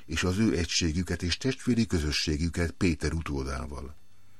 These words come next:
A pápának küldött levelükben a brazil főpásztorok Aparecidában, a Nemzet Máriás kegyhelyén hálával emlékeznek Ferenc pápa itteni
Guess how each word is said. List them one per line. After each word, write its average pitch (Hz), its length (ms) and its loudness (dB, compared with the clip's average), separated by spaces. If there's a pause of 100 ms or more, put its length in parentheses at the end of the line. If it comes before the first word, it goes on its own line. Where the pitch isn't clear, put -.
(340)
A 101 80 4
pápának 107 520 4
küldött 82 340 4
levelükben 82 720 2
a 73 60 0
brazil 80 320 0
főpásztorok 87 920 0
Aparecidában, 80 1040 0 (320)
a 98 80 2
Nemzet 113 400 8
Máriás 76 580 4
kegyhelyén 85 600 2
hálával 82 560 2
emlékeznek 80 640 0
Ferenc 92 340 2
pápa 78 340 -2
itteni 95 520 0